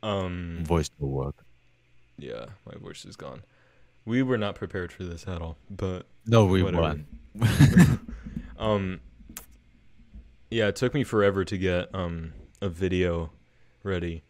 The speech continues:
Speaker 1: and I always made an excuse that it was my editing,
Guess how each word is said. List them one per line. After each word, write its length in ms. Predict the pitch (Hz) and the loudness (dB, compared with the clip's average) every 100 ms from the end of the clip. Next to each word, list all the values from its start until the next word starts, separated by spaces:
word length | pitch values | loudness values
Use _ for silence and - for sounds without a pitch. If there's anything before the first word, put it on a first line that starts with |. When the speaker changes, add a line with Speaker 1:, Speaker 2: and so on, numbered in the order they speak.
| _ - | _ -6
Speaker 1:
and 100 | 110 | -2
I 120 | 107 | 0
always 400 | 110 117 107 87 | 2 0 -2 -4
made 340 | 104 101 101 | -4 0 0
an 140 | 98 95 | -2 -4
excuse 500 | 85 - 104 95 - | -10 -10 -8 -8 -8
that 280 | 98 92 - - _ _ _ _ | -8 -8 -12 -20 _ _ _ _
it 60 | - | -8
was 140 | 107 98 | -6 -4
my 180 | 92 | -6
editing, 580 | 92 101 113 113 110 104 | -4 -4 -4 -6 -6 -10